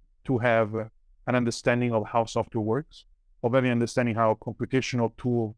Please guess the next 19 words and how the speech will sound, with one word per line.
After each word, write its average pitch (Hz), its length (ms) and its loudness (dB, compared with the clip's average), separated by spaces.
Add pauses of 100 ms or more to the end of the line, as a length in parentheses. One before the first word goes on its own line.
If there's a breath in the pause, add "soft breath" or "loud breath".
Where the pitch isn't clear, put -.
(240)
wo-, 117 360 -2
tools 120 380 -2
work, 117 340 0 (540)
of 113 180 2
an 123 180 -2
understanding 131 380 0
of 117 160 0 (320)
integration 135 640 0
between 120 360 -4 (480)
digital 131 540 0
and 147 240 -2
physical, 113 500 -2 (1300)
and 131 160 0
in 135 100 2
streamlining 131 760 -2
all 123 200 -2
of 107 80 -2
these 101 120 -6
processes. - 540 -10